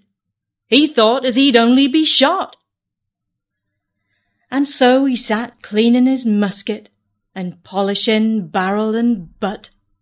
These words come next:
while the pudding his mother had sent him lay there in the mud at his foot. Now the centre that Sam's lot were holding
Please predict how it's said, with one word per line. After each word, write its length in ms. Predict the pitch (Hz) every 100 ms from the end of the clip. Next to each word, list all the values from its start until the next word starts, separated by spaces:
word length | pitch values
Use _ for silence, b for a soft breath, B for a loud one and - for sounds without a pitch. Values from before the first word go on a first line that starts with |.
| _ _ _ _ _ _ _ -
while 200 | 233 247
the 100 | 247
pudding 520 | 262 311 220 208 220
his 120 | 226
mother 440 | 247 262 269 214 196
had 100 | 190
sent 400 | - 220 208 208
him 300 | 226 233 - _ _ _ _ _ _ _
lay 340 | 214 233 233
there 380 | 220 233 226 226
in 120 | 240
the 60 | 247
mud 480 | 247 240 233 190 180 _ _
at 140 | 202 196
his 220 | 214 208
foot. 440 | _ 220 208 202 _ _ _ _ _ _ _ _ _ _ _ _ _ _ _ _ _ _ _ _ _ _ _ _ _ _ _ _ _ _ _ _
Now 180 | 269 285
the 120 | 277
centre 560 | 277 - 339 277 208 196
that 160 | 196
Sam's 460 | - 247 220 202 196
lot 320 | 208 196 -
were 140 | 190 180
holding 640 | 202 202 190 180 160 190